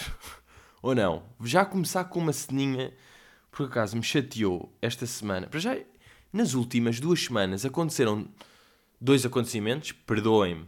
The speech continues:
a redum, que é, ah,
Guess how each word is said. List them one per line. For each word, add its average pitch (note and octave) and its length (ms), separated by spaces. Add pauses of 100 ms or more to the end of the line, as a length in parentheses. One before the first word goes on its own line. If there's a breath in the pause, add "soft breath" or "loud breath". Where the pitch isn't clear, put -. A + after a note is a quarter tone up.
(160)
a G#2 80
redum, A#2+ 580 (640 soft breath)
que C#3 240
é, C#3+ 380 (260)
ah, A#2+ 1040